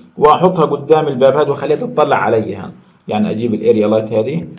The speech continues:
control دي، أسحب شوية لورا، خليها تطلع علي، أعملها دوران يعني، زر كنترول،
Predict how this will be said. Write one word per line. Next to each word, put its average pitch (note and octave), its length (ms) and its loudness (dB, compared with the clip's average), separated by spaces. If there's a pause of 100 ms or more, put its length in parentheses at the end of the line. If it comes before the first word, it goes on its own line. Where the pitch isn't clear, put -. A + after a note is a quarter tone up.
(160)
control A#2+ 520 -2
دي، - 320 -6 (560)
أسحب - 280 -10
شوية F#2+ 260 -4
لورا، G#2+ 600 -4 (1000)
خليها A#2 200 2
تطلع A#2+ 380 0
علي، A2 320 2
أعملها A2 260 0
دوران G#2 420 0
يعني، G#2+ 420 -6 (1400)
زر A2 220 -2
كنترول، B2+ 600 -2